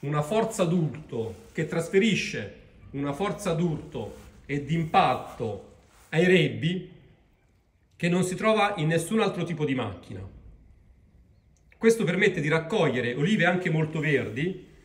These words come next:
olive anche in fase di maturazione o olive che normalmente è difficile raccogliere,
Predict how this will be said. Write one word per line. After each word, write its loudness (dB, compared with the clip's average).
olive 4
anche 0
in -2
fase 0
di -4
maturazione -4
o 8
olive 6
che 4
normalmente 2
è -4
difficile -2
raccogliere, 2